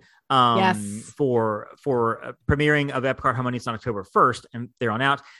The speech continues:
Speaker 1: Disney Enchantment fireworks parties start on October third. So those
Speaker 2: Mm-hmm.
Speaker 1: also open up, I believe, on the twenty, uh, twenty-third for reservations, starting on the third.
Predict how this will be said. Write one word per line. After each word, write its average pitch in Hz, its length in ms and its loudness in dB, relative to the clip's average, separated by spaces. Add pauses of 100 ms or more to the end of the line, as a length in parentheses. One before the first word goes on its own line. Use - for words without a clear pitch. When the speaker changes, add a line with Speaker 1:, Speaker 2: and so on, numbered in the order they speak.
(140)
Speaker 1:
Disney 180 300 2
Enchantment 190 480 -2
fireworks 143 320 0
parties 127 460 -4
start 143 320 0
on 135 80 -6
October 117 320 -6
third. 98 440 -2
So 113 160 -4
those 165 260 2
Speaker 2:
Mm-hmm. 165 80 -2
Speaker 1:
also 160 320 0
open 120 180 -4
up, 113 120 -8
I 110 100 -4
believe, 120 340 -2
on 120 100 -4
the 110 140 -6
twenty, 110 400 -12 (120)
uh, 117 140 -14
twenty-third 113 460 -4
for 113 160 -4
reservations, 104 580 -6
starting 151 340 2
on 143 100 -2
the 123 60 -4
third. 117 380 -2